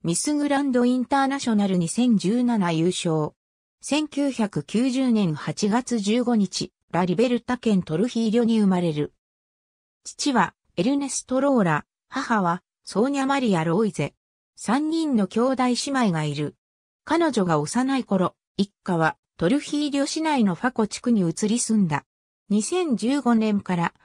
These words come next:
モデル業を開始。モデルになりたくて叶わなかった母、ソニアの影響がある。二千十七年十月二十五日、ベトナムで開催された、ミスグランドインターナショナル二千十七で優勝。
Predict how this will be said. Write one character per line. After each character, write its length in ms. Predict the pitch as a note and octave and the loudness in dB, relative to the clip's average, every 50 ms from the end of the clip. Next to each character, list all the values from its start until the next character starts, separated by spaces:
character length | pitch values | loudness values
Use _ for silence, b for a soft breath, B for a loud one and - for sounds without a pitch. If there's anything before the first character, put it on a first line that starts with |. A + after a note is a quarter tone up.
| b _ - | b _ -4
モ 160 | D3 D#3 E3 | 0 0 2
デ 100 | - B3+ | 2 2
ル 140 | C#4 D#4+ C#4+ | 2 2 2
業 260 | C#4+ C#4 B3+ A3 F3 | 2 2 4 4 4
を 80 | D3+ - | 2 0
開 260 | - - D3+ E3+ F3+ | -2 -4 -4 -4 -4
始。 300 | - - - D3+ - _ _ _ _ _ _ _ _ - G#3 | -4 -6 -6 -8 -8 _ _ _ _ _ _ _ _ -2 -2
モ 140 | B3 D4+ | -2 0
デ 120 | - D#4+ C#4+ | 0 0 2
ル 120 | B3 A3 | 2 4
に 120 | G3+ G3 F3+ | 4 4 2
な 140 | E3+ E3+ | 2 0
り 100 | G#3 C4 | 0 -2
た 120 | - D4+ C#4 | -2 -4 -8
く 100 | - - | -8 -6
て 140 | - G#3 G3 | -8 -8 -6
叶 280 | - F3 E3+ F#3 A3 | -2 -2 0 0 0
わ 120 | B3+ C#4+ C#4+ | 0 0 0
な 120 | C#4 B3+ | -2 -2
か 140 | - A3+ G3 | -2 -4 -6
っ 80 | F#3 | -6
た 140 | _ - E3+ | _ -4 -6
母、 420 | D#3 - G3 F#3 - - D3 - _ _ _ _ _ | -2 0 -2 -2 -2 -4 -6 -6 _ _ _ _ _
ソ 160 | _ - C#4 D#4+ | _ -2 0 0
ニ 220 | E4+ E4 D4+ C4 | 2 0 2 2
ア 100 | A3+ F#3 | 2 2
の 80 | D#3+ D3 | 0 0
影 240 | C3+ D3 F#3 A3+ | 0 0 0 0
響 260 | A3+ - A#3+ A#3+ A3 G#3+ | -2 -2 -2 0 2 2
が 180 | G#3 G3+ G3 | 2 2 2
あ 60 | F3+ | 2
る。 220 | D3 D3+ C#3 - _ _ _ _ _ _ _ _ _ _ _ _ _ _ _ - | 0 -2 -6 -8 _ _ _ _ _ _ _ _ _ _ _ _ _ _ _ -4
二 120 | F3+ F3 F#3 | -2 0 0
千 340 | - - E4 E4+ D#4 C4 A3 | 0 -2 -4 -2 -2 -2 0
十 260 | - A#3 B3+ C4 B3+ | 0 0 0 2 2
七 260 | B3+ A#3+ A#3+ A#3 A#3 | 2 2 2 4 4
年 220 | A3+ G#3+ F#3+ E3 | 4 2 2 0
十 220 | D3 F3 F#3 B3 B3+ | 0 0 0 2 2
月 280 | C4 B3 - - A3 | 0 -2 -2 -2 -2
二 180 | G#3+ G#3 B3+ C4+ | 0 0 0 -2
十 240 | B3 A#3+ A3 F#3+ E3+ | 0 2 2 2 2
五 140 | - F#3 G#3+ | 2 0 2
日、 460 | A3 G#3 F#3+ - - F3 D#3 - _ _ _ _ - | 2 0 0 -2 -4 -4 -4 -4 _ _ _ _ -4
ベ 140 | - F3 F3 | -2 -2 0
ト 160 | - A3 C4+ | 0 0 0
ナ 140 | C#4+ C#4 C4+ | 0 0 -2
ム 100 | C#4 B3 | -2 -2
で 140 | C4 B3 | -2 -4
開 220 | - - C4+ C4+ C4 | -4 -4 -4 -4 -2
催 200 | - B3 A#3+ A#3 | -2 -2 -2 -2
さ 160 | G#3 - A3 | -2 -2 -2
れ 120 | G#3 G3 | -2 -2
た、 200 | - F#3 F3+ - _ _ _ _ - | 0 0 -2 -2 _ _ _ _ -6
ミ 100 | E3 E3+ | -4 -4
ス 140 | - - D#4 | -2 -4 -2
グ 80 | D4 D4 | -2 0
ラ 140 | C#4+ C#4+ | 0 2
ン 80 | C4+ C4+ | 2 2
ド 160 | B3 B3 B3 | 2 2 2
イ 100 | B3 B3+ | 2 2
ン 80 | B3+ A#3+ | 0 -2
タ 120 | - C#4 C4+ B3+ | -2 -2 0 0
ー 20 | |
ナ 120 | A#3+ B3 A#3 | 0 0 0
シ 120 | - A#3 | 0 0
ョ 20 | |
ナ 140 | G#3+ G3+ G3+ | 2 2 2
ル 100 | F#3+ F#3 | 2 2
二 100 | F3 E3 | 0 0
千 280 | - - B3 B3 A3 F#3 | 0 -2 0 2 2 2
十 240 | - F3+ G3+ B3 B3+ | 2 0 0 2 2
七 260 | B3+ B3 A3+ G#3 F#3+ | 2 2 4 4 2
で 120 | E3+ D#3+ | 2 2
優 160 | E3 E3+ E3 | 2 2 2
勝。 440 | F#3 F3+ - - E3+ D#3 D#3 D3+ D#3 | 0 0 0 -2 0 0 0 -2 -4